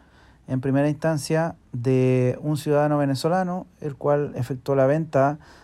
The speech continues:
de la sustancia ilícita a un agente policial, para posteriormente a ello, de acuerdo al desarrollo de las diligencias investigativas, eh, lograr la detención de sus proveedores, quienes,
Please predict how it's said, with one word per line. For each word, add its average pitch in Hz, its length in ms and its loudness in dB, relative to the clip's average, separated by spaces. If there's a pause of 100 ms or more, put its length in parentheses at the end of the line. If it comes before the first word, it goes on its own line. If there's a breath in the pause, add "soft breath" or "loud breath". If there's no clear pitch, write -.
(160 loud breath)
de 131 120 -4
la 139 140 0
sustancia 143 400 -4
ilícita 151 400 -2
a 143 160 -2
un 143 120 0
agente 139 380 -4
policial, 175 420 -2 (600 soft breath)
para 196 180 6
posteriormente 175 640 -2
a 170 120 6
ello, 170 500 -2
de 143 160 -4
acuerdo 151 500 0
al 131 180 -4
desarrollo 139 520 -2
de 175 100 -2
las 175 120 0
diligencias 165 540 -4
investigativas, 147 760 -2 (560 soft breath)
eh, 127 880 0 (120)
lograr 156 480 4
la 151 80 4
detención 147 720 0
de 139 580 2 (140)
sus - 240 -6
proveedores, 165 640 2 (160)
quienes, 156 460 -2